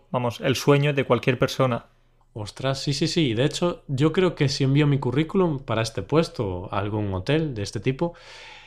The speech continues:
Speaker 2: puedo poner que tengo como veinte y pico años de experiencia, ¿no? Porque la siesta, la siesta española que siempre me he hecho, o, bueno, me gusta dormir mucho, sobre todo el fin de semana, y duermo muy bien, ¿eh?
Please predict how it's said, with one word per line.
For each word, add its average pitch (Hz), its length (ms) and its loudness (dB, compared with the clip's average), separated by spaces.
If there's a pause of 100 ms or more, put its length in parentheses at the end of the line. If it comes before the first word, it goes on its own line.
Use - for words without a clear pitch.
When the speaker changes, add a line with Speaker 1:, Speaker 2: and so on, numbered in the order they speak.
(320)
Speaker 2:
puedo 190 280 8
poner 139 300 6
que 151 80 4
tengo 165 300 6
como 113 340 4
veinte 110 400 0
y 104 220 2
pico 139 280 4
años 139 200 8
de 131 60 2
experiencia, 110 640 0
¿no? 135 200 0
Porque 101 560 2
la 104 160 2
siesta, 143 1300 4
la 104 120 -2
siesta - 240 -6
española 135 720 2
que 95 480 -4 (280)
siempre 123 460 -2
me 117 180 2
he - 40 4
hecho, 151 440 0 (400)
o, 104 580 2 (340)
bueno, 147 220 2
me 147 100 4
gusta 202 220 4
dormir 110 320 4
mucho, 104 280 -4
sobre 101 200 -6
todo 135 140 4
el 127 80 2
fin 123 180 -2
de 107 80 -2
semana, 127 520 -2 (400)
y 127 160 -2
duermo 156 320 6
muy 95 140 -4
bien, 90 240 -4
¿eh? 143 140 -8